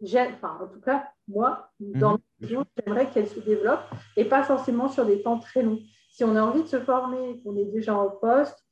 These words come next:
Speaker 1: ou qu'on a envie de changer de métier, il ne faut pas non plus que ça dure un an. Je trouve même qu'un an, c'est très long.
Speaker 2: Mhm.
Speaker 1: En fait, euh, des, des formats sur trois mois, six mois, et, euh,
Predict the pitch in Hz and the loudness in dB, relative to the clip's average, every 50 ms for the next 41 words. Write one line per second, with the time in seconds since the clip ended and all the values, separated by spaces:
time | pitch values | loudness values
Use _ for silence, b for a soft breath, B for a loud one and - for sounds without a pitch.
0 | _ _ _ _ _ _ - 220 202 - 240 226 220 214 214 214 240 285 - - | _ _ _ _ _ _ -10 -10 -6 -2 0 2 2 2 2 2 0 -2 -2 0
1 | 302 294 254 254 247 226 226 226 226 220 - - - 254 269 285 294 285 - 233 | 0 0 2 0 0 0 0 0 -2 -4 -8 -8 -4 0 0 0 0 -2 -6 -6
2 | 226 - 311 294 294 262 226 - 277 277 - - 262 233 233 - - 262 254 - | -2 -2 0 0 0 -4 -6 -6 -10 -10 -6 -4 -4 -4 -2 -2 -2 -4 -2 -2
3 | - 247 262 262 247 247 240 233 233 - - - 214 202 - - 226 247 285 285 | -4 -4 -4 -2 -4 -4 -4 -6 -8 -12 -12 -10 -10 -10 -6 -2 0 0 0 0
4 | 262 - 254 240 226 226 269 302 - - 214 - - - 262 240 226 233 226 - | 0 0 0 0 0 0 0 -2 -4 -8 -16 -14 -4 0 0 2 2 2 0 -2
5 | - - 170 240 - - _ _ - 202 - 247 269 262 - 262 226 208 208 208 | -4 -6 -10 -12 -12 -14 _ _ -6 -2 0 0 0 0 0 0 0 0 0 0
6 | 208 208 202 208 208 214 208 - - 208 208 208 214 220 233 247 262 262 - - | 0 -2 -2 -2 -4 -4 -4 -2 -4 -4 -2 -2 -2 0 0 0 0 -2 -6 -12
7 | 196 - _ - 226 233 226 220 226 233 247 254 254 - - - 247 226 220 214 | -20 -8 _ -2 0 0 0 0 0 0 0 -2 -2 -6 -10 -8 -4 -2 -2 0
8 | 214 262 339 - - _ _ _ _ _ _ _ _ _ _ - 202 208 220 220 | 0 -2 -4 -6 -12 _ _ _ _ _ _ _ _ _ _ -4 -2 -2 0 0
9 | 214 208 202 202 202 202 196 196 196 196 | 0 0 0 0 0 0 2 2 2 0